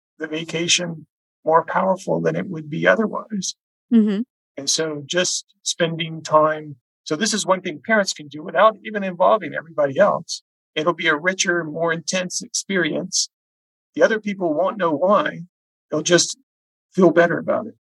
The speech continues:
Speaker 2: One, I kinda wanted to circle back to one of the things when you were talking about just a few moments ago about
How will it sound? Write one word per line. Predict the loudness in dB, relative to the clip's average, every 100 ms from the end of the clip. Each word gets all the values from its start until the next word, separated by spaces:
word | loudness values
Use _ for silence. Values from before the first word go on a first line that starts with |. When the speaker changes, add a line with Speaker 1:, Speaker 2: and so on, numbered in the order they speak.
| _
Speaker 2:
One, | -2 4 4
I | 4
kinda | 2 2 2 2
wanted | 2 0 -2
to |
circle | -2 -2 0
back | 4 4 4
to | 0
one | 2 4
of | 4
the | 2
things | 0 0 2
when | 0
you | 0
were | 2
talking | 4 4 4
about | 0
just | -2 -8
a |
few | -4 0
moments | 4 4 4 0
ago | -2 0 2
about | 2 4 4 4